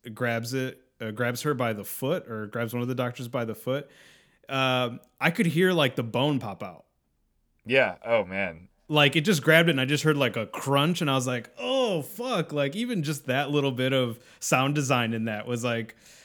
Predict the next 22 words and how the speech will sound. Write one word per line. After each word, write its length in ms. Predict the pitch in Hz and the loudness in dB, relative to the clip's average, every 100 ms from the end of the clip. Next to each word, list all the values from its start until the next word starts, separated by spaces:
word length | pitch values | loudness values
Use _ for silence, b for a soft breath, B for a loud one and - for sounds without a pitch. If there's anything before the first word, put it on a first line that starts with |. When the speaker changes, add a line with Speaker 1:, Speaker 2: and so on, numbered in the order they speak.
| B B | B B
Speaker 1:
you 100 | 156 | 0
know, 140 | 143 | 0
fuck, 460 | 131 196 202 - - | 2 -2 -2 -8 -10
fuck 280 | - 190 | -4 -2
the, 320 | 202 170 127 127 | 2 2 2 -4
the 160 | 135 135 | -4 -2
woman 340 | 127 160 151 | 0 2 2
who's, 220 | 143 139 | 2 0
like, 160 | 123 113 | 0 -4
scratching, 760 | - 143 131 127 147 139 139 139 | -4 0 0 0 0 0 0 -2
you 160 | 135 | -2
know, 120 | 127 | 0
the, 540 | 123 113 110 107 104 101 | 0 -4 -6 -8 -10 -10
the, 300 | 117 110 107 | -10 -8 -10
the 80 | 110 | -12
floor 400 | - 127 123 139 | -8 -2 2 2
as 100 | 123 | 0
she's 120 | - | -4
being 220 | 113 120 117 | -6 -4 -4
pulled 240 | 135 127 | -4 -4
away. 260 | 117 117 131 | -2 0 0
Like, 300 | 120 107 | -2 -6